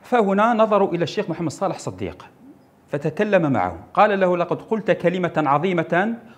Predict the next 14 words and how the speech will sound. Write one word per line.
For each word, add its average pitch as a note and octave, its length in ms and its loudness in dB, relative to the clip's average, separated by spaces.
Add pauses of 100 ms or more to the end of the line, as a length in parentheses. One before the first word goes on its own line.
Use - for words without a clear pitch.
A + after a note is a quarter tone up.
(120)
وقعت F#3+ 420 8
علينا F#3+ 340 2
كأنها F3+ 640 -2 (160)
قنبلة"، G#2+ 420 0 (1080)
فقال: F3+ 380 4
"نعم، B2+ 400 4 (160)
كلنا F#3+ 320 -4
خونة، E2+ 380 -8 (1300)
نحن F#3 320 -2
نأكل F3+ 320 -2
ما E3+ 200 2
لذ D#3+ 220 0
وطاب، D#3+ 440 2
وإخواننا D#3+ 720 -2